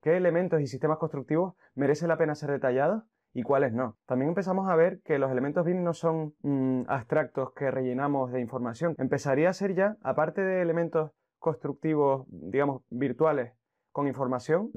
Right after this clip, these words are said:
tienen que estar partidos en unas mordidas de trabajo para que podamos, para que puedan equipararse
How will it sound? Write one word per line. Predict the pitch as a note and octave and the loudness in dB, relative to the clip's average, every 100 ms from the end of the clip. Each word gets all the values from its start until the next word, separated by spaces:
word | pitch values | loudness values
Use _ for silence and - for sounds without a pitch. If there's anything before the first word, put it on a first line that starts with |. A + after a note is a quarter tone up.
| - | -2
tienen | D3+ | -2
que | F3+ | -2
estar | F3 F#3 F#3 _ _ | 0 -2 -2 _ _
partidos | D3+ C3+ D#3 F3 F#3 | -4 -2 0 0 0
en | E3 | 0
unas | D3+ F3 | 0 2
mordidas | E3+ D3+ E3 F3+ | 2 2 2 2
de | E3 | 0
trabajo | C3 B2+ D#3+ A#2 - _ _ _ _ _ - | 2 2 2 -4 -20 _ _ _ _ _ -4
para | C#3 C3 | 0 0
que | A#2+ | 2
podamos, | B2+ C#3 F3 E3+ | 2 2 0 0
para | C3 | 0
que | B2 | 0
puedan | C#3 F3 | 2 0
equipararse | F3 F3 D#3+ E3+ G#3 | 0 0 0 -2 -8